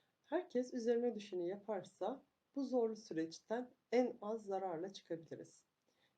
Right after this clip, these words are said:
İşverenler, çalışanlar ve devlet dayanışma içerisinde olmalıyız. İşveren çalışanını korumalı, istihdamı düşürmemelidir. Ancak bazı işletmeler var ki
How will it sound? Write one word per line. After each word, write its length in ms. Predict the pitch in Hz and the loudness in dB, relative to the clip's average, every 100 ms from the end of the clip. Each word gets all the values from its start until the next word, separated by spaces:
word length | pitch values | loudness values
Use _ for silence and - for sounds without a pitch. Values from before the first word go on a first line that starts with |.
| _ | _
İşverenler, 800 | - - 180 170 160 156 143 143 - _ | -14 -4 0 2 2 0 -4 -8 -14 _
çalışanlar 720 | - 185 185 196 190 214 233 | -8 -6 -6 -6 -4 -2 0
ve 140 | 196 151 | 0 0
devlet 340 | 143 - - _ _ _ | -2 -4 -10 _ _ _
dayanışma 420 | 208 208 202 214 | -4 -4 -6 -8
içerisinde 500 | 190 - - - 139 | -6 -6 -8 -8 -10
olmalıyız. 520 | 139 151 - - - _ _ _ _ _ _ _ _ | -8 -10 -10 -12 -18 _ _ _ _ _ _ _ _
İşveren 540 | 302 - 330 247 226 | -2 0 2 2 2
çalışanını 760 | 233 - 202 - 202 190 175 165 | 0 8 6 6 0 2 2 0
korumalı, 680 | - 196 190 160 147 208 254 _ _ | 0 0 2 4 4 4 2 _ _
istihdamı 840 | - _ 202 - 170 151 175 233 233 | -20 _ -16 -2 2 4 4 0 -2
düşürmemelidir. 920 | 196 - 156 143 139 - - - - _ _ _ - - _ _ | -6 -4 -6 -4 -8 -10 -14 -20 -20 _ _ _ -20 -20 _ _
Ancak 460 | 254 330 277 190 - | 4 4 4 2 0
bazı 280 | 208 294 247 | 0 0 -2
işletmeler 680 | - 175 170 156 151 143 | -2 -4 -2 -2 -2 -2
var 320 | 151 208 214 - | 0 0 -2 -2
ki 280 | 165 220 | -2 -2